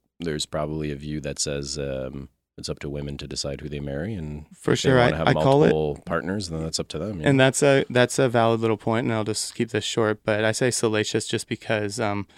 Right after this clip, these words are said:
Speaker 2: sometimes anthropologists, and probably anthropologists in the past, let's say, would highlight the salacious
Speaker 1: Yeah,
Speaker 2: stuff to
Speaker 1: yeah.
Speaker 2: try to sell ethnographies. <laughs> So
Speaker 1: Yeah, yeah.
Speaker 2: so I'm being a little critical of my own discipline
Speaker 1: Yeah.
Speaker 2: with that point.
Speaker 1: Yeah.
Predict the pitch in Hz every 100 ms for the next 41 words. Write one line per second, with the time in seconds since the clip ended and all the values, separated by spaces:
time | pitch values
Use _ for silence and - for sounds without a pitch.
0 | - - 127 110 117 113 110 - - 107
1 | 107 104 110 101 110 104 107 - 117 110
2 | 104 101 - 101 101 101 101 92 - 98
3 | 101 - 117 120 123 - - - - 110
4 | - 98 104 117 - 123 127 123 - 139
5 | 143 151 147 76 - 73 76 113 107 101
6 | - 95 90 - - 101 120 123 - _
7 | - 113 117 82 - - 185 87 71 131
8 | 120 123 113 104 - - 107 98 87 90
9 | 95 - 95 92 82 69 98 - - 101
10 | - 104 - - 78